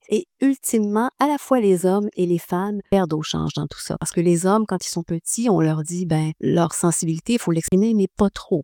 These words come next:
Et les femmes, leur sensibilité, ben, ça, ça va,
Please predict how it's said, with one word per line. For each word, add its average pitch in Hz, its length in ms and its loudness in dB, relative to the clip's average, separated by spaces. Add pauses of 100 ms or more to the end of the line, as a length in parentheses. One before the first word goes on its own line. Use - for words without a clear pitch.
Et 165 80 4
les 165 140 2
femmes, 202 460 0
leur 160 160 -4
sensibilité, 170 800 -4
ben, 160 160 -4
ça, 175 160 -8
ça 170 200 0
va, 165 220 -2